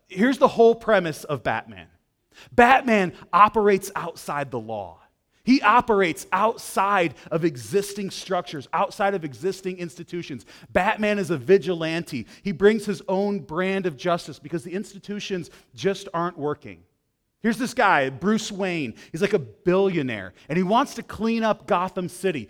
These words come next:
He wants to bring justice to his city, and he's got all this money, and he's got all this power that he can use to make it happen. And so what does he use it for?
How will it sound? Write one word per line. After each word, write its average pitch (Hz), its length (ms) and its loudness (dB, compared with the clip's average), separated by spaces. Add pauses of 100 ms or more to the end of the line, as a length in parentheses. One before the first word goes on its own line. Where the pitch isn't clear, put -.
(120)
He 202 100 0
wants 226 360 0
to 254 80 -4
bring 220 260 2
justice 185 640 -2 (200)
to 202 120 -2
his 185 220 0
city, 175 260 0 (100)
and 175 80 -2
he's 190 120 -2
got 226 240 2
all 240 240 8
this 262 260 -2
money, 226 320 0 (140)
and 185 80 -2
he's 190 100 -2
got 196 240 4
all 226 300 8
this 226 180 -4
power 214 480 2
that 170 140 -2
he 185 60 -8
can 185 180 -6
use 202 320 -2 (180)
to 185 140 0
make 196 260 2
it 185 80 0
happen. 175 480 -2 (140)
And 170 100 -6
so 208 100 2
what 202 260 4
does 269 120 -2
he 240 100 0
use 214 300 -4
it 143 100 -8
for? 101 380 -14